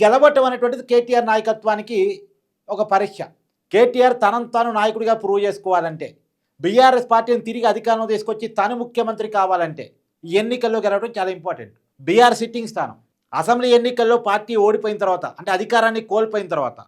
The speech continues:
పార్లమెంట్ ఎన్నికల్లో సున్నాకే పరిమితమైన తర్వాత ఒకే ఒక్క ఉప ఎన్నిక వచ్చింది, సికింద్రాబాద్ కంటోన్మెంట్ స్థానం. అది కూడా బీఆర్ సిట్టింగ్ స్థానం. అది కూడా కాంగ్రెస్ పార్టీ ఆ రోజుల్లో గెలిచింది.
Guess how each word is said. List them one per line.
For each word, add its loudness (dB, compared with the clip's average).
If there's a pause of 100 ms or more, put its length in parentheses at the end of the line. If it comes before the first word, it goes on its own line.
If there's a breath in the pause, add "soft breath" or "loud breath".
(260)
పార్లమెంట్ 4
ఎన్నికల్లో -2 (100)
సున్నాకే 2
పరిమితమైన -4
తర్వాత -4 (420)
ఒకే 6 (100)
ఒక్క 0
ఉప 4 (120)
ఎన్నిక -4
వచ్చింది, -4
సికింద్రాబాద్ -2
కంటోన్మెంట్ -4
స్థానం. -2 (400)
అది 0
కూడా 6
బీఆర్ 0
సిట్టింగ్ -14
స్థానం. -4 (200)
అది -6
కూడా 2 (120)
కాంగ్రెస్ -6
పార్టీ -4
ఆ 0
రోజుల్లో -4
గెలిచింది. -10